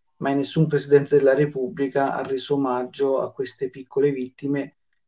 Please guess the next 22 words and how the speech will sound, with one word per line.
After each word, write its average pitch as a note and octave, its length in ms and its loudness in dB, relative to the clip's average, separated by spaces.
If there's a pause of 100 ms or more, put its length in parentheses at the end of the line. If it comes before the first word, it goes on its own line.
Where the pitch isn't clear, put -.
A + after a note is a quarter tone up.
per - 180 -8
cui D#3 140 0
speriamo C#3 920 2 (400)
che C#3+ 160 -8
quanto D3 440 2
prima D3+ 680 2 (300)
qualcuno C3+ 1080 0
ai C3 100 2
vertici C#3 500 0
delle C3+ 220 2
nostre C3+ 300 -6
istituzioni D3 580 -4
renda C3 580 -2 (320)
la B2 140 -2
giusta D3 380 -6
memoria B2+ 800 2
a - 160 -14
queste, B2 580 -4
a A2+ 100 -10
queste C3+ 300 -8
piccole C3+ 400 0
vittime. B2 640 -4